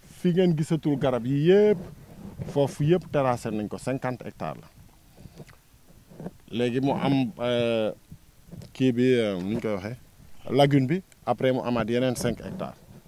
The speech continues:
Léegi foofu sax ci lagune bi sax dafa war a am benn pont buy jóge fii, jaaraat dem yéeg foofu,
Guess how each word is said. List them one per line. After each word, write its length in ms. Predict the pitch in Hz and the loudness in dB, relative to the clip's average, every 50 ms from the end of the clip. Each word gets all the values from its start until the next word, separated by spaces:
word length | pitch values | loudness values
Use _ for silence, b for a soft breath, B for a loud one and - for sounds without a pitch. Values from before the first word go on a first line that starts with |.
| - - | -16 -8
Léegi 260 | - 107 117 123 120 117 | -4 0 0 2 2 2
foofu 220 | - 147 151 - | 4 2 2 2
sax 160 | - 151 139 | 2 -2 0
ci 100 | - 170 | 2 4
lagune 300 | 160 160 156 139 139 131 | 6 6 6 6 4 2
bi 80 | 113 107 | 2 0
sax 160 | - 151 139 | -2 -2 -2
dafa 160 | 131 127 143 | 0 2 4
war 160 | 156 156 160 156 | 4 4 4 4
a 120 | - - | 2 0
am 100 | 127 127 | 0 0
benn 260 | 117 120 139 147 160 | 2 2 4 4 2
pont 300 | 147 - - 139 123 120 | 2 2 2 2 2 4
buy 180 | 117 123 139 143 | 4 2 2 2
jóge 240 | 127 143 135 139 123 | 2 2 2 2 2
fii, 240 | - - 131 160 165 170 143 - b b b b b b b _ _ - | 2 0 -4 -4 -4 -8 -14 -18 b b b b b b b _ _ -4
jaaraat 400 | 107 113 131 131 131 131 117 104 - | 0 2 4 4 4 2 0 -2 -6
dem 300 | 104 107 127 135 135 117 | -4 0 0 2 2 0
yéeg 240 | - 123 127 139 135 - | 0 2 4 4 4 2
foofu, 300 | - - 113 101 - - | 0 -2 -2 -2 -4 -6